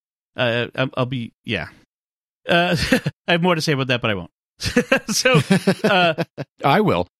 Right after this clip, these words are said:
Speaker 2: There's an episode of Penn and Teller's, uh, of Penn and Teller where they are on this trip to around the world looking at magic in different cultures,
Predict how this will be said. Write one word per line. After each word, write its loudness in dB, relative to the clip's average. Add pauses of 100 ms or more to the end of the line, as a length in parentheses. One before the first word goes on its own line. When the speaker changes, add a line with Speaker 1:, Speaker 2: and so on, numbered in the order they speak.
Speaker 2:
There's 2
an 2
episode 2
of -4
Penn 0
and 0
Teller's, 0
uh, 0 (960)
of -2
Penn 2
and -2
Teller 2
where 0
they 0
are -2
on 0
this -2 (300)
trip 0 (120)
to -2
around 2
the -2
world -2
looking 0
at -2
magic 0
in 0
different -4
cultures, -2